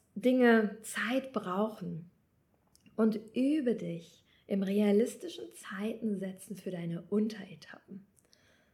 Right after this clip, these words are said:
Ist auch eine Lebensaufgabe, ein Gefühl zu bekommen für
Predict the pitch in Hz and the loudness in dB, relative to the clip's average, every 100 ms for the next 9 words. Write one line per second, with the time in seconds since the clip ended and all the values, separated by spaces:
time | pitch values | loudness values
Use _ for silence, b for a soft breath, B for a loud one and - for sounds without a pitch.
0 | b b - - 269 285 269 233 247 285 | b b -4 -2 2 4 6 4 6 4
1 | 277 - 208 196 190 185 180 185 180 185 | 0 -4 -2 -2 -2 -6 -4 -4 -2 -4
2 | 185 - 247 277 277 269 226 220 - 185 | -4 -2 0 0 -4 -4 -4 -4 -6 -6
3 | 180 175 - 175 175 175 | -6 -8 -4 -4 -4 -8